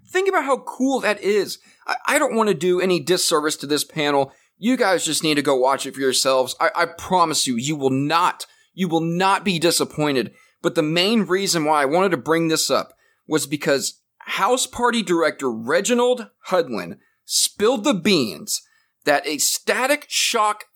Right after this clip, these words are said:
feature film is in the works. They are, it, it's not in development.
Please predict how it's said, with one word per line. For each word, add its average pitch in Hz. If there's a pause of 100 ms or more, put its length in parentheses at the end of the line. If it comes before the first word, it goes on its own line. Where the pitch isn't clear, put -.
(120)
feature 262 (140)
film 127 (480)
is 143
in 180
the 185
works. 131
They 143
are, 123
it, 160
it's 170
not 202
in 311
development. 277